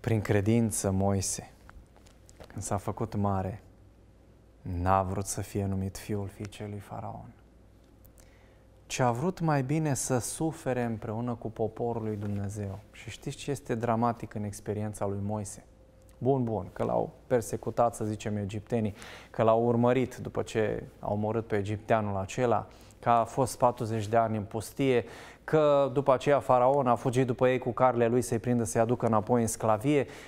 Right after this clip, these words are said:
Asta înțelegi cumva. E o suferință din partea dușmanilor poporului tău. Însă Moise a suferit împreună cu poporul lui Dumnezeu mai mult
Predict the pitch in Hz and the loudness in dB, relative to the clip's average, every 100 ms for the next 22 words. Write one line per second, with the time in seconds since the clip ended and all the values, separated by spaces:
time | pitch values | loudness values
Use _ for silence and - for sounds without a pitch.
0 | - - 226 208 208 185 - 180 156 110 | -12 0 0 4 2 4 4 4 4 2
1 | - 117 104 90 151 180 208 143 160 - | 0 2 2 0 0 2 4 4 0 2
2 | 143 208 190 160 123 120 147 156 156 135 | 4 4 4 2 4 4 4 4 4 4
3 | 151 - 196 202 175 151 131 - 117 147 | 2 4 4 4 4 4 4 2 4 4
4 | 135 131 131 151 131 - - - - - | 4 2 2 0 -2 -8 -14 -20 -20 -20
5 | - - - - - - - - 143 139 | -20 -20 -20 -20 -20 -20 -20 -8 -2 0
6 | - 131 127 131 170 175 - - 104 - | 0 0 0 0 0 0 0 0 0 -2
7 | - - - 139 - 156 135 147 156 175 | -16 -2 2 2 2 0 2 2 2 2
8 | 175 147 156 165 180 170 143 147 139 165 | 0 2 2 2 2 -2 2 2 4 2
9 | 180 165 147 143 147 135 147 180 165 - | 4 2 2 2 2 4 4 4 2 -6
10 | - - 156 170 175 190 240 294 254 - | -10 0 6 6 6 4 6 4 2 -4
11 | - | -12